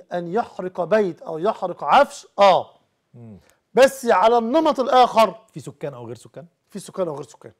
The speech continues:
Speaker 2: مم.
Speaker 1: بس على النمط الآخر أنا برضو مش بعمم الموضوع.
Speaker 2: مم.
Speaker 1: أنا بخصص الموضوع.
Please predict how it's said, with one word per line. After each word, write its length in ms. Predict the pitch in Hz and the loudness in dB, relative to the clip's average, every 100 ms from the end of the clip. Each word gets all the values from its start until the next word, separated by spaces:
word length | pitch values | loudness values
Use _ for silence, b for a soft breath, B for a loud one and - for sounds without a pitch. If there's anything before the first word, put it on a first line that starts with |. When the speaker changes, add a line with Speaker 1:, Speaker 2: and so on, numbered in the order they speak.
| _ _ | _ _
Speaker 2:
مم. 200 | 101 80 _ b b b b b | -20 -20 _ b b b b b
Speaker 1:
بس 320 | 175 190 - 220 | -8 -8 -6 -6
على 200 | 185 208 | -6 -6
النمط 360 | 220 247 233 | -8 -8 -8
الآخر 460 | 202 226 220 208 202 _ - | -8 -8 -8 -8 -10 _ -10
أنا 140 | 196 | -8
برضو 260 | 185 202 180 | -8 -10 -14
مش 180 | 160 | -16
بعمم 540 | 147 151 156 220 202 160 | -12 -10 -4 -4 -4 -8
الموضوع. 360 | 143 127 110 _ _ _ - | -10 -12 -14 _ _ _ -20
Speaker 2:
مم. 200 | 98 127 | -18 -14
Speaker 1:
أنا 100 | 156 | -12
بخصص 540 | 147 - 208 - - | -12 -14 -16 -16 -20
الموضوع. 400 | 123 120 110 101 | -20 -20 -20 -20